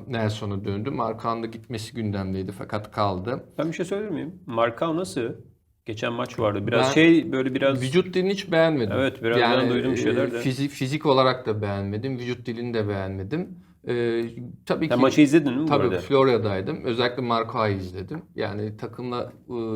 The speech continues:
Speaker 1: iletişimini çok iyi görmedim. Vücut dili-, dilini de iyi görmedim. Performansının geriye gittiğini de görüyorum ama bunlar, e, gerçekten çok büyük olay. Yani bunun etkisi,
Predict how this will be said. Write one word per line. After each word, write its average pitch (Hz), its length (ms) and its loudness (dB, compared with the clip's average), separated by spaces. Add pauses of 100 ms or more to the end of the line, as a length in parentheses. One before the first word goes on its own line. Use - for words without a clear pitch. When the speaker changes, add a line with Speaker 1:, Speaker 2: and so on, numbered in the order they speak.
(120)
Speaker 1:
iletişimini 117 600 -6
çok 117 200 -12
iyi 113 140 -8
görmedim. 107 580 -4 (240)
Vücut 127 340 -4
dili-, 131 320 -4
dilini 131 300 0
de 131 60 6
iyi 101 180 2
görmedim. 98 560 -6 (400)
Performansının 135 920 2
geriye 123 300 4
gittiğini 104 420 -6
de 95 60 -8
görüyorum 123 260 -4
ama 208 140 -4
bunlar, 147 320 0
e, 127 280 -2
gerçekten 135 500 -2
çok - 280 -8
büyük 131 240 -4
olay. 98 240 -4 (580)
Yani 101 280 -10
bunun 113 160 -10
etkisi, 123 680 -4